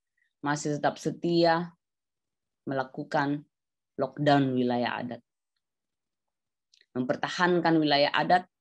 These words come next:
dari ancaman pandemi covid sembilan belas, sehingga tidak terjadi ledakan virus corona di wilayah adat saat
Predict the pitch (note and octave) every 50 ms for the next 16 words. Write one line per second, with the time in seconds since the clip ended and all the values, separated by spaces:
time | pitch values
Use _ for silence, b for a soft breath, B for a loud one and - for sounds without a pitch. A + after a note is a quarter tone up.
0 | _ _ _ - - C3+ C3 A#2+ - G2 B2+ C3+ - D#3 C#3 C#3 C#3 C#3 C#3+ C#3
1 | C#3 _ _ _ _ _ _ _ _ _ _ _ _ _ D3 D3 C#3+ C#3 C#3+ D3
2 | D#3+ - - _ _ - C#3+ C3 C3 B2+ B2+ C3 C3+ C3+ C#3 C3+ C3 C3 C3 -
3 | _ _ _ _ _ - C3 C3 - B2 - - - B2+ B2 A#2 A#2 B2 A#2+ A#2
4 | A#2+ A#2+ A2+ A2+ - - - - - - _ _ _ _ _ _ _ _ _ _
5 | _ _ _ _ _ - - D3 C#3 C#3+ D#3 D3 D3 D3 D3+ D#3 D3+ D3 D#3+ -
6 | _ _ _ _ _ _ _ _ _ _ _ _ _ _ _ _ _ _ _ _
7 | _ _ _ _ _ C3 A#2+ - - - C#3 B2+ B2+ B2 D#3 D3 C#3+ D3 C#3+ D3+
8 | E3 F3+ G#3 A#3 - C#3+ C#3 C#3 C3 C3 - C3+ C3 B2+ - C3+ B2+ C3+ - -
9 | - C3 B2 C3 C3+ C#3+ D3 D3 C#3+ C#3 C#3+ C#3+ D3 - C3 B2+ B2+ B2+ B2+ B2
10 | B2 B2 A#2+ A2 - - A#2+ A#2+ A#2 A#2 - - - - A2 G2